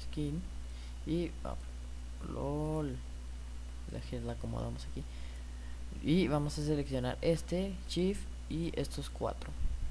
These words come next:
Luego vamos a, aquí y seleccionamos nuestra skin uno punto siete pelón, ahí está. Y nos va a salir así. Lo que nos vamos al Creeper dos es, eh,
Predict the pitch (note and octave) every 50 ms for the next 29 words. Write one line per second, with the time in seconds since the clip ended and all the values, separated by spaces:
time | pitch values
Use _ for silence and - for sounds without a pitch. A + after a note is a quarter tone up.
0 | - - - C3 C3+ D3 D3+ D3 C#3 C#3 C#3+ - C#3 - - - - - - D3
1 | D#3 G#3 C4 - - - - - - - - - - - - - - C#3+ E3 F3
2 | E3+ D#3 D3+ D3 C3+ C3+ C3+ - C#3 C3+ B2+ C3 C3 C#3 C#3+ C3+ C3 B2+ - -
3 | - D3+ - - - C#3 D3 C#3 - - - D3+ C#3+ - - C3+ - - D3+ D3+
4 | D3 D3 - - F#3+ C4 - - - - - - - - - - - C#3 C3 B2
5 | A2 - - - - - - - - - - - - - A#1+ - - - - -
6 | - - - - - - - - - - - - - - - - - - - C3
7 | C3+ C#3+ C3+ B2 A#2 A2 A2+ - C3 A#2+ B2 B2 B2+ - - - - - C3 B2
8 | - C3 C3 C3 B2 B2+ C3 C#3+ D3+ - E3+ D3 - - C3 C3+ - - D3+ C#3+
9 | D3+ D#3+ E3+ D#3+ D#3 D#3 E3 D#3+ - - - - - - - - - - D3+ D3+
10 | E3+ E3+ -